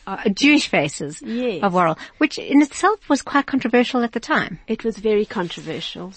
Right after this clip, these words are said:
Speaker 1: And it
Speaker 2: So
Speaker 1: was, it was also a commissioned work, if I understand that correctly.
Speaker 2: So, so it's a series called The Ten Famous Jews. Um, and Warhol was, um, he worked with a dealer called Ronald Feldman, um,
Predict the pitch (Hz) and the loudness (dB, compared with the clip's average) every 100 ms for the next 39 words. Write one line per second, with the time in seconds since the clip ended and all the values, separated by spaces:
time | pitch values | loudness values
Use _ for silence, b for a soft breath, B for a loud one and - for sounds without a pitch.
0 | - 262 269 294 285 - - 277 294 - | 2 4 6 4 2 -4 -2 0 0 0
1 | - 226 - - - 240 226 226 - 294 | 0 0 0 -6 2 6 8 6 4 4
2 | 240 208 277 - 285 240 226 220 214 214 | 4 4 2 0 -2 0 0 0 0 0
3 | 214 - 202 - 359 - 302 285 - - | -2 -2 -2 -2 -10 -2 2 2 2 0
4 | 285 285 285 - 330 349 370 415 - - | 0 0 -8 -4 0 2 2 0 -10 -2
5 | 285 285 233 254 233 - 240 240 226 - | 0 0 2 0 0 -2 0 0 -2 -4
6 | 208 202 196 - - 151 147 - - - | -4 -2 -6 -10 -8 -6 -6 -8 -10 -12
7 | - B B - 226 226 - 240 214 - | -16 B B 0 2 2 2 2 0 -8
8 | - 240 202 247 330 311 339 294 269 240 | -10 -8 -2 2 2 4 2 2 0 -2
9 | - - 233 214 208 233 208 285 - 277 | -8 -6 -2 0 0 0 2 0 0 -2
10 | 233 - 208 220 220 - 220 202 185 190 | -2 0 0 2 0 0 -2 0 0 0
11 | 208 202 - - 180 190 185 208 277 403 | 0 -4 -6 -4 -2 -2 -4 -2 -2 -4
12 | b b b b b 208 202 202 202 196 | b b b b b 0 0 0 -2 -6